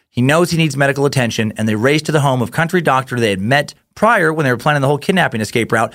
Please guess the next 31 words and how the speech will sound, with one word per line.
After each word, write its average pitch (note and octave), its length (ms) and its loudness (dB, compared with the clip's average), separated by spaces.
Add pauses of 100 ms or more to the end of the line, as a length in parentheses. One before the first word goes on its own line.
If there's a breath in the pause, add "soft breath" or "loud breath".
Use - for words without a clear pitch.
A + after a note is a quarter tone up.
(140 loud breath)
Samuel A#2 520 -2
Mudd. E3 380 0 (720)
Uh, G#2+ 760 0
Mudd D#3+ 520 2
lived C3+ 240 0
about C3 300 0
seventeen F3 440 0
miles A#2+ 360 0
from A#2+ 80 -6
Surratt's G#2+ 420 -2
inn. G#2+ 320 -2 (520)
Now, G#2+ 100 2
due C#3+ 160 2
to F#3 60 4
a D#3+ 40 4
lack E3 200 0
of C#3+ 60 0
moonlight D#3+ 560 0
and A#2+ 80 -4
a A#2+ 40 0
light C#3+ 240 0
rain E3 300 2
that C#3 120 2
evening G#2+ 280 0
that A2 140 -4
plunged F3+ 320 0
the C#3+ 80 0
countryside D#3 460 0
into A2 120 -6
total D#3+ 160 2
darkness C#3 520 -2